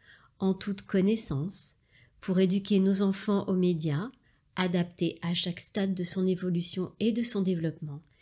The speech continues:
et favoriser un usage numérique responsable et cri-,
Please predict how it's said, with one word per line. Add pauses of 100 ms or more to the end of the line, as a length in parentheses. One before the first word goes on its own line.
(340)
et
favoriser
un
usage
numérique (400)
responsable (160)
et
cri-,